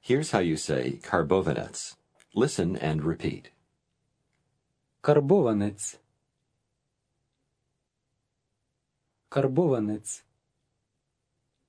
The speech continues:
Speaker 1: Karbovanets is a Ukrainian equivalent of a dollar. There are a hundred kopecks in a karbovanets, just as there are one hundred cents in a dollar.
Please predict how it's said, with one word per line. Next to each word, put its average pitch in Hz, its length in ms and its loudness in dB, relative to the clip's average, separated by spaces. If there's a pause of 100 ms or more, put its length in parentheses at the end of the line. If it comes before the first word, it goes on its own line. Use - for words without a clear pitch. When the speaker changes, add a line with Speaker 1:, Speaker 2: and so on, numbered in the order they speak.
(1400)
Speaker 1:
Karbovanets 95 800 2
is 87 180 -2
a 85 60 2
Ukrainian 113 640 0
equivalent - 600 -2
of 78 100 0
a 87 60 0
dollar. 80 520 -2 (680)
There 92 280 4
are 85 180 2
a 80 180 0
hundred 117 380 0
kopecks - 760 -4
in 78 120 -2
a 71 60 -4
karbovanets, 78 920 -2 (360)
just 120 320 0
as 107 140 0
there 82 200 2
are 71 200 0
one 98 260 0
hundred 80 360 -2
cents 65 440 -4
in 80 200 -2
a 78 40 -2
dollar. 69 480 -4